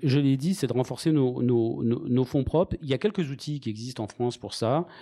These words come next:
Euh, alors rapidement, il y a les titres associatifs, il y a les certificats mutualistes et participatifs.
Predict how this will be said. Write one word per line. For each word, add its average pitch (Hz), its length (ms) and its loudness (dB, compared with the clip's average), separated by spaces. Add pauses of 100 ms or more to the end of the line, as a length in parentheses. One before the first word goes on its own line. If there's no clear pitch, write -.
(320)
Euh, 113 380 2
alors 104 200 -2
rapidement, 127 400 0
il 127 40 2
y - 40 2
a - 20 -2
les 90 80 -2
titres - 260 -6
associatifs, 120 840 -4
il - 20 -2
y 104 40 -2
a 92 40 -4
les 92 80 -4
certificats - 480 -6
mutualistes 117 600 -2
et 107 40 -2
participatifs. - 960 -4